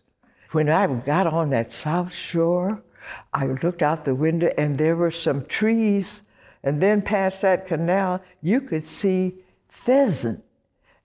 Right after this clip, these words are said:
And I knew they were pheasant because my grandmother told me how the beautiful feathers that they had. You could see the colors of their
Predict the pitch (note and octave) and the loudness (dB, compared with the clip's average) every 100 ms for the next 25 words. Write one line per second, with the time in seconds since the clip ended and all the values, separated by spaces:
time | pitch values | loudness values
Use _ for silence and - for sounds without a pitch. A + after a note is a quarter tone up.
0 | - C#3+ C#3+ F3 E3+ E3 F#3 A#3+ C#4+ F3+ | -2 0 2 2 2 4 4 4 4 4
1 | F3 D#3 D#3 A3 A#3+ F#3+ A3+ F#3+ F#3 G3+ | 4 2 2 2 2 2 0 0 0 2
2 | F3+ D#3 - - - - C#3 D3+ D3 G#3 | 2 0 -12 -20 -20 -6 -2 0 2 2
3 | C4+ F#3+ E3 D#3+ - G#3 A#3+ F3 F3+ - | 2 2 0 -2 0 0 2 0 -2 -4
4 | E3 D#3+ C3+ B2 F3 C3 C3 D#3 G#3 F#3+ | -2 0 0 0 -2 -2 0 2 4 2
5 | D#3 D3 - A#3+ F#3 B2 A#2 A2+ C3 C#3 | 0 -2 0 0 0 -2 -4 -6 -4 -2
6 | C3+ G#2 - - _ _ _ _ C#3+ F#3+ | 0 -2 -4 -12 _ _ _ _ -4 -4
7 | - D#3+ C#3+ - - G#3+ G#3+ - E3 D#3 | -2 -6 -6 -10 -2 2 2 0 -2 -2
8 | - G3 G3+ G#3+ G3+ E3+ C#3+ D#3+ D3 C3+ | -2 0 2 0 0 -2 2 2 2 0